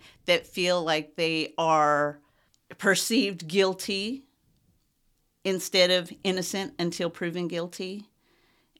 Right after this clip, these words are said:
And that is not something that I naturally lean toward. I don't have a tendency to view people as guilty. I'll be honest in that I do not come from a legal background.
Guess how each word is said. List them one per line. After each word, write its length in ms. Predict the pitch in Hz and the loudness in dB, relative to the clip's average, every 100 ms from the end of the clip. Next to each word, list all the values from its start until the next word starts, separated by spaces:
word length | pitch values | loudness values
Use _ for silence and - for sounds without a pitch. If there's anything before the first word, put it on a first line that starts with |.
| - | -2
And 580 | 196 185 180 180 175 - - _ _ _ _ _ _ - | 2 2 2 0 -4 -8 -12 _ _ _ _ _ _ 2
that 260 | 185 175 | 8 8
is 300 | 180 175 175 - - | 6 -2 -8 -14 0
not 320 | 196 214 - | 6 6 6
something 640 | - 196 196 185 180 180 | 0 0 2 0 0 0
that 580 | 165 165 156 - - - - _ _ _ _ _ _ _ _ _ _ - | 2 4 2 -2 -10 -10 -14 _ _ _ _ _ _ _ _ _ _ 8
I 500 | 190 190 185 170 170 | 10 10 8 2 -4
naturally 640 | 160 175 175 - 190 180 165 | 2 6 6 4 2 2 2
lean 380 | 165 170 185 190 | 2 2 0 -2
toward. 320 | 214 202 190 | 0 2 2
I 100 | 175 | 2
don't 160 | 165 | 0
have 140 | 175 170 | -2 -4
a 40 | |
tendency 520 | 175 165 170 165 180 | -4 -2 -2 -4 -4
to 80 | 170 | -4
view 220 | 160 156 | -4 -4
people 360 | 165 208 175 202 | -6 -8 -6 -4
as 160 | 202 202 | -4 -4
guilty. 640 | 214 208 214 214 220 240 _ - - - - _ _ _ _ - | -4 -4 -4 -4 -4 -8 _ -20 -20 -20 -20 _ _ _ _ 4
I'll 140 | 226 | 6
be 160 | 254 233 | 8 10
honest 440 | 214 214 269 - - | 10 8 0 -2 -2
in 140 | 185 | 2
that 120 | 185 | 6
I 120 | 180 | 6
do 180 | 175 190 | 4 0
not 260 | 185 190 - | 2 2 2
come 280 | - 175 175 | 0 0 0
from 200 | 175 160 | -2 0
a 60 | |
legal 300 | 151 143 151 | -2 -2 -2
background. 640 | 147 113 - - - - | 0 0 -2 -8 -8 -12